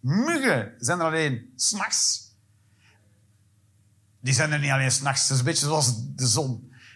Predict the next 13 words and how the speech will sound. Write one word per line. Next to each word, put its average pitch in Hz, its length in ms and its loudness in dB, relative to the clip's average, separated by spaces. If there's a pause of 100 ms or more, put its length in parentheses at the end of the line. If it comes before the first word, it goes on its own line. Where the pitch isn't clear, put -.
(120)
Die 139 120 -2
is 135 100 2
er 131 240 -4
's - 160 -2
nachts 147 360 0
ook. 147 480 -2 (760)
Maar 120 240 -6
dan 120 340 -4
zie - 180 -8
je - 60 -16
ze - 120 -14
niet. - 180 -20
Goed. - 440 -6